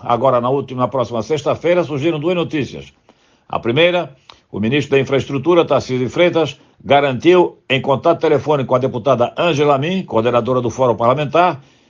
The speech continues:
que quinze milhões de reais foram realocados e garantidos no Orçamento da União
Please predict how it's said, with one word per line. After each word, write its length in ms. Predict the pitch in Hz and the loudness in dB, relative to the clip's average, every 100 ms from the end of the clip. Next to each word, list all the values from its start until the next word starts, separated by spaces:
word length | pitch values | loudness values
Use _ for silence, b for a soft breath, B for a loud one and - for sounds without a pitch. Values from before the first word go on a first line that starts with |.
| b | b
que 140 | - 135 | -4 -4
quinze 520 | - 196 220 202 165 | -2 0 2 2 0
milhões 360 | 151 156 185 156 | 0 4 4 2
de 100 | 139 | 0
reais 420 | 147 175 165 139 | 2 4 2 0
foram 300 | - 160 143 | 0 0 0
realocados 760 | 147 180 170 135 165 170 160 139 | 0 2 2 0 0 0 0 -4
e 60 | |
garantidos 560 | 131 170 156 131 165 131 | 0 0 0 -2 -2 -2
no 100 | 151 | -4
Orçamento 360 | 123 147 139 | -2 -4 -4
da 100 | 123 | -2
União 380 | 151 143 175 160 | -2 -2 -2 -4